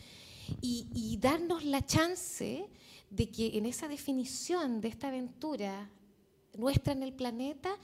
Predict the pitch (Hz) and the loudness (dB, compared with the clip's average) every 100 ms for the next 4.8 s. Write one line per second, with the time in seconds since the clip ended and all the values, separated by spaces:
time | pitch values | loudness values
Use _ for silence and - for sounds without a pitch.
0 | - - - - 254 254 - 349 349 220 | -12 -20 -14 -2 2 4 6 6 6 0
1 | - - 240 294 - - 202 185 185 - | -4 -8 -4 -4 -4 -2 0 0 0 -4
2 | - - - - - - - 226 240 240 | -6 -10 -20 -20 -18 -4 0 2 2 0
3 | 240 226 - 240 - 247 - 214 - - | -4 -6 -6 -8 -6 -8 -6 -6 -8 -4
4 | 220 208 202 - 277 233 202 | -2 -2 -2 2 2 4 0